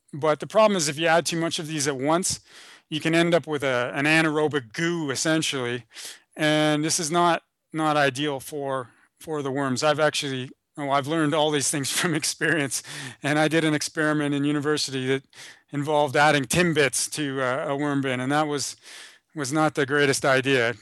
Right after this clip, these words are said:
Essentially, these, these materials, if you have enough of them, will ferment. And it smelled like a brewery, essentially, and, and the worms weren't happy at all. So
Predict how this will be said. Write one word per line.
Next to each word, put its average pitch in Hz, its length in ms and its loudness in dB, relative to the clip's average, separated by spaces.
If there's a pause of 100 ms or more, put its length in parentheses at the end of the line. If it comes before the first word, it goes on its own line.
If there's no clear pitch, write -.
(120)
Essentially, 170 600 2
these, 135 320 -4 (100)
these 143 220 -6
materials, 151 460 0
if 139 100 -6
you 147 80 0
have 160 140 2
enough 151 220 0
of 160 60 -4
them, 143 180 0
will 131 80 -4
ferment. 156 640 0 (640)
And 143 220 0
it 139 40 0
smelled 180 280 2
like 151 140 0
a 139 80 0
brewery, 135 640 0 (340)
essentially, 123 600 -4
and, 123 220 -6
and 131 340 -4
the 131 60 -4
worms 143 340 -2
weren't 135 160 -4
happy 131 320 -2
at 127 60 -2
all. 127 260 0
So 135 320 -4